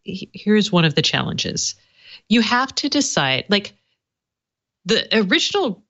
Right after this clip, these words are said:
people reporting on this are media organizations with an agenda. One. Two, when you're a reputable news organization, you assess, like,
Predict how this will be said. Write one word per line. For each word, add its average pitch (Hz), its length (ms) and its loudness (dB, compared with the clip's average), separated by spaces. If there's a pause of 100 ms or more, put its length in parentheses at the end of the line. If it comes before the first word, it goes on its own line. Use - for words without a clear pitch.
(100)
people 202 340 2
reporting 175 600 0
on 143 200 0
this 127 420 -2 (400)
are 170 180 4
media 180 320 2
organizations 147 840 -2
with - 360 -2 (120)
an 131 120 0
agenda. 123 600 -2 (880)
One. 120 540 0 (140)
Two, 202 560 2 (960)
when 208 340 4
you're 233 440 4
a 165 100 0
reputable 170 640 -2
news 190 300 2
organization, 135 960 -2
you 156 420 4
assess, 170 580 -2
like, 135 320 -4